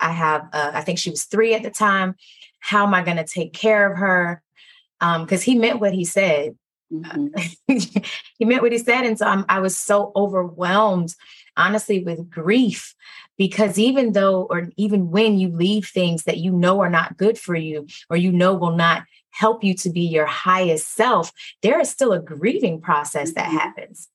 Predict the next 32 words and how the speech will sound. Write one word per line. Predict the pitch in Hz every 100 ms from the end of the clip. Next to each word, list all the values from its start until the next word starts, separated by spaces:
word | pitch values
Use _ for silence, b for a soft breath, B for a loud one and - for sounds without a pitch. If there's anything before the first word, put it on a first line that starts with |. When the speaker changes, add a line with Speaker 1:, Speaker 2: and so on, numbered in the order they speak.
| _ -
Speaker 2:
Mm-hmm. | 175 175 170 175 -
Speaker 1:
And | 214
so | 220 185
when | 180
I | 233
jumped | 220 233 247
in | 208
that | 185 175
water, | 214 240
all | 180 214
that | 220 202
chlorine | - 240 233 220 214 208
on | 185
that | 190 185
new | 202 233
dye | 190 247 262 254 247 _ _ _
that | 190
had | 202 175
literally | 190 247 277 254
just | 233 247 247
been | 226 220
dyed | 254 254 233
the |
day | 214 247
before, | 226 - 262 269 285 B B B
my | 185 185 190
hair | 190 220 226
the | 208
next | 190 185 -
day | 190 190 190
fell | - 196 190
out | 175 175